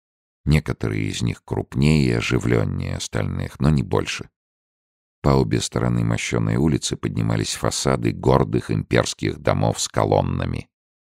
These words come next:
Они выглядели величественно даже сейчас, когда прошло много тысяч лет, и ветры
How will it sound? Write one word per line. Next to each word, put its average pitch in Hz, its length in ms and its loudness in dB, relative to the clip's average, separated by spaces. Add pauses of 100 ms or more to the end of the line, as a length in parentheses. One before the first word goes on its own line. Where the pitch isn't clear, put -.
(260)
Они 76 240 6
выглядели 69 540 4
величественно 71 1000 2
даже 60 460 0
сейчас, - 720 -4 (340)
когда 55 260 -2
прошло 65 400 0
много 65 440 2
тысяч - 520 -4
лет, 53 340 -2
и 55 60 -2
ветры 50 680 0